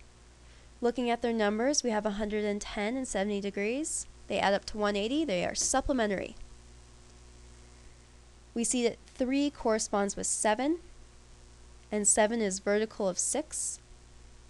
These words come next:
Also, six corresponds with fourteen. Seven corresponds with fifteen, and fourteen and fifteen are vertical, so they should be congruent.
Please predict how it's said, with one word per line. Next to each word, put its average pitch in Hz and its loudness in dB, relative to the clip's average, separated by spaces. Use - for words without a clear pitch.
Also, 220 2
six - 0
corresponds 202 0
with 180 -4
fourteen. 269 -4
Seven 233 6
corresponds 202 2
with 175 -6
fifteen, 262 -2
and 208 2
fourteen - -6
and 190 -2
fifteen 190 -6
are 170 -4
vertical, 240 0
so 220 -4
they 202 0
should 220 -4
be 226 -4
congruent. 233 -6